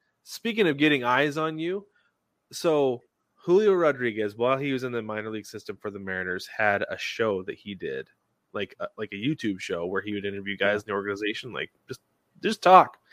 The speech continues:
Speaker 1: And it was a
Speaker 2: Yeah.
Speaker 1: way for them to get eyes on him, to promote him to be the future face of the franchise. It's called the J-Rod Show.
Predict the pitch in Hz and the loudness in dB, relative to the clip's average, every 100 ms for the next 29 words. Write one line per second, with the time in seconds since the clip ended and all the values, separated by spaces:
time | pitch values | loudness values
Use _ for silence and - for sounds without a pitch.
0 | - - - 139 151 123 117 156 208 202 | -16 -4 4 8 8 8 8 10 10 8
1 | 127 131 143 - 123 131 - 131 185 143 | 6 6 6 0 2 4 6 8 8 6
2 | 113 123 135 143 120 127 127 123 127 139 | 2 0 -6 -10 0 0 2 -2 -4 -8
3 | _ - - 147 123 160 185 - 120 185 | _ -20 -2 2 4 6 4 4 2 4
4 | - 120 120 170 - 214 220 135 107 110 | 4 4 2 -2 2 4 4 4 2 0
5 | 131 160 147 143 190 160 113 101 113 98 | 2 4 4 4 6 8 6 4 -2 -2